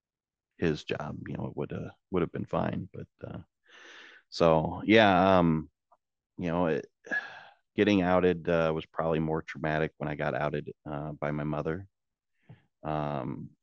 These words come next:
you know, she did it, um, she did it to, um, she was trying to help, you know, she told my dad, um, that I was, that, that I was gay. I, I wasn't ready for that.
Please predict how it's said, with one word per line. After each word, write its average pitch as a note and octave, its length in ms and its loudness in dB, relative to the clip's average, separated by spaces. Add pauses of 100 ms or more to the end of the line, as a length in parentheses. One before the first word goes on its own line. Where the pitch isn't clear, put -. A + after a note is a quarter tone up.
(840)
you E2 80 -10
know, D2+ 120 -6
she - 180 -8
did E2+ 200 4
it, D#2 160 4 (240)
um, - 380 -4 (1600)
she A#2 200 4
did G2+ 180 8
it G2 180 6
to, F2+ 360 6
um, E2 360 6 (800)
she - 160 -8
was - 60 -10
trying G2 220 2
to E2+ 60 4
help, E2 280 2
you D#2+ 80 -4
know, D#2+ 180 -2
she D2+ 200 -8
told E2 220 -2
my D#2 120 -2
dad, D2+ 320 0 (380)
um, D2 580 -6
that D#2+ 120 -2
I D#2 120 -2
was, D2+ 400 -8 (160)
that, - 140 -14 (120)
that D#2+ 100 -6
I D#2+ 40 0
was D2 160 -8
gay. E2+ 440 0 (220)
I, D#2+ 280 -4
I D#2+ 60 -6
wasn't G#2 280 -8
ready D#2+ 240 0
for - 180 -12
that. D#2 300 -2